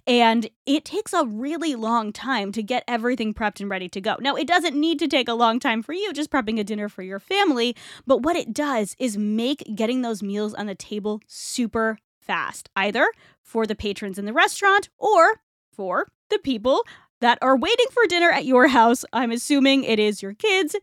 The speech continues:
your partner, or whoever might be there for dinner. Making sure you are cooking in the right order and doing your mise en place first is my number one tip for kitchen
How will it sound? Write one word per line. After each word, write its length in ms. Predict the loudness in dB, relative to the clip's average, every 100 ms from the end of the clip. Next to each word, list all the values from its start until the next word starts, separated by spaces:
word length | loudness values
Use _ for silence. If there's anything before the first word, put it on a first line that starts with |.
| _
your 120 | -6 0
partner, 540 | 4 4 4 4 2 -2 -20 _ _ _
or 140 | -2 2
whoever 500 | 4 4 2 0 0 _
might 320 | -4 -4 -4
be 160 | -6 -4
there 320 | -2 -2 -2
for 240 | -6 -4
dinner. 340 | -4 -4 -8 -16 _ _ _ _ _
Making 440 | -2 0 2 0 -2
sure 420 | 0 2 2 0 -2
you 360 | 4 4 4 2
are 280 | 2 4 2
cooking 580 | -2 -2 -2 0 0 0
in 200 | -2 0
the 140 | -2 -2
right 320 | -2 -2 -2
order 400 | -4 -4 -2 -2 -2
and 240 | -4 -4
doing 460 | 0 2 4 2 0
your 400 | -2 -2 -2 -4
mise 380 | -6 -4 -2 0
en 140 | 0
place 360 | 2 4 2 0
first 540 | _ -8 -6 -8 -10
is 180 | -6 -4
my 220 | -4 -4
number 720 | -4 -4 -2 2 2 2 2
one 380 | 0 -2 -4 -4 -10
tip 340 | -8 -4 -4 -6 _ _ _
for 200 | -6 -6
kitchen 500 | -6 -10 -10 -10